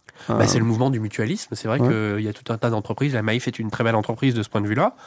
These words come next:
Speaker 1: qui sont, euh, déjà dans ce, dans cette
Speaker 2: Ouais.
Speaker 1: culture-là.
Speaker 2: Mais comment on emmène les autres ? Parce que moi, quand je les vois, je, enfin, ça va être mon métier aussi, hein, de le faire, mais, mais c'est vrai que <laughs>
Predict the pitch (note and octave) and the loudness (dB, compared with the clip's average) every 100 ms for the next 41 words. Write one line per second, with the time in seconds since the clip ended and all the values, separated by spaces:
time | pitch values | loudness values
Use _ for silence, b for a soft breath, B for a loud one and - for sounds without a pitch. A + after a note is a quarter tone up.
0 | B B B B B - A#2 D#3 D#3+ C#3+ | B B B B B -2 2 4 6 6
1 | A#2 A2+ D3 E3+ C4+ C4 - A2 - A#2+ | 4 4 2 4 4 2 0 0 2 2
2 | A2+ A2+ A2 B2 - A#2+ A2+ A#2+ G#3+ - | 2 2 0 -2 0 2 4 6 4 4
3 | F3 A2 G2+ G2+ G2+ C3 - _ - - | 4 6 4 4 4 0 -4 _ -18 -4
4 | - A2+ G#2 G2 G2 A#2 C#3 A#2 G2+ G2 | 4 6 6 6 6 4 4 0 4 4
5 | G2+ G3 A3 B2 A2 - - F#2+ G2 - | 4 2 0 -2 -2 -2 0 0 0 2
6 | G2 G#2 G2 F#2+ A#2 G2+ - D3 A2+ G#2 | 2 4 4 4 4 4 4 6 6 4
7 | - F3 C#3 G2+ B B B B B G#2+ | 4 4 6 4 B B B B B 0
8 | - B2 G3 C3+ A2 G2+ F#2 F#2+ - B | 4 2 4 6 6 8 6 2 -4 B
9 | B B B B B B _ _ _ _ | B B B B B B _ _ _ _
10 | - D#3 F#2+ D#3 | -14 -6 0 2